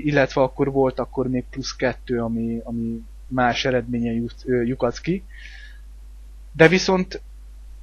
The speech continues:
ez a Beyond Two Souls, ez szerintem sokkal komplikáltabb volt ezeknél, hogy most, ö, ennyi befejezést, ennyi különböző befejezést,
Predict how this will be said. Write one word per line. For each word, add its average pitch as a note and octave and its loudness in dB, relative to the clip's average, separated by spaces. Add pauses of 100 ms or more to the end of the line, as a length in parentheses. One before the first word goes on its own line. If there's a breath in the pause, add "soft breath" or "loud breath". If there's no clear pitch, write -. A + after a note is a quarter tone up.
(500)
ez D#3+ 4
a E3 6 (680 soft breath)
Beyond F#3 6
Two E3 -2
Souls, E3+ 8
ez E3 2
szerintem E3 2
sokkal D#3+ 4
komplikáltabb B2 -2
volt B2 0
ezeknél, B2 0
hogy B2 0
most, A#2+ -4
ö, B2 0 (560)
ennyi D#3 4
befejezést, B2+ 2
ennyi F3 8
különböző D3 2
befejezést, B2+ 0